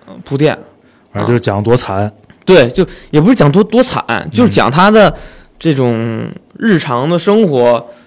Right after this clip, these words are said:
Speaker 1: 过程中表现他，他人物性格。
Speaker 2: 嗯。
Speaker 1: 就是，哎，我虽然我受委屈了，
Speaker 2: 嗯。
Speaker 1: 但是我还是，呃，配合你。
Speaker 2: 嗯。
Speaker 1: 啊，我也没有什么过多的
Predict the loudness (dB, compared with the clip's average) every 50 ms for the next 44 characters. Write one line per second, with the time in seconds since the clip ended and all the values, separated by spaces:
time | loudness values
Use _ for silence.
0 | _ _ _ _ -6 -2 0 2 2 4 4 4 4 4 4 2 0 -4 -10 -16
1 | -18 _ -4 -2 0 2 2 2 4 2 2 2 2 2 2 2 2 2 2 0
2 | -2 -2 -4 -4 -4 -4 -4 -6 -8 -10 -10 -10 -10 -10 -12 -14 -20 _ _ _
3 | _ -20 _ _ -4 0 2 4 4 2 0 -2 -4 0 2 2 2 2 2 0
4 | 0 0 2 4 4 4 4 4 2 2 0 -2 -4 -10 _ _ _ _ _ _
5 | _ _ _ _ -6 -4 0 2 2 2 2 0 -2 -4 -4 -4 -4 -4 -6 -8
6 | -8 -6 -6 -6 -8 -10 -12 _ -4 -2 0 2 2 2 2 2 0 -2 -2 -4
7 | -4 -2 0 2 2 4 2 2 0 -4 -10 _ _ _ _ _ _ _ _ _
8 | _ -8 -8 -6 -4 0 2 2 2 0 -2 -8 -10 -14 -20 _ _ -10 -8 -8
9 | -8 -10 -12 -14 _ -10 -10 -10 -10 -6 -2 0 2 2 4 2 2 0 0 0
10 | 0 0 -2 -6 -4 -4 -2 -4 -2 -2 0 0 0 0 0 -2 -2